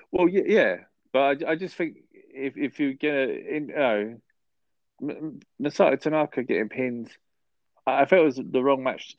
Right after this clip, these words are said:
do it if they're gonna do an unbeaten thing. But if you could do it, you could have done it in a, "Wow, did we have to put him away?"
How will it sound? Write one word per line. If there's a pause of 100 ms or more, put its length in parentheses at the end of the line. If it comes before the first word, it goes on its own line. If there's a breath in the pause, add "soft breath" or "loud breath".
(140)
do
it (460)
if
they're
gonna
do
an
unbeaten
thing. (380)
But (760)
if
you
could
do
it,
you
could
have
done
it
in
a, (1200)
"Wow,
did
we
have
to
put
him
away?"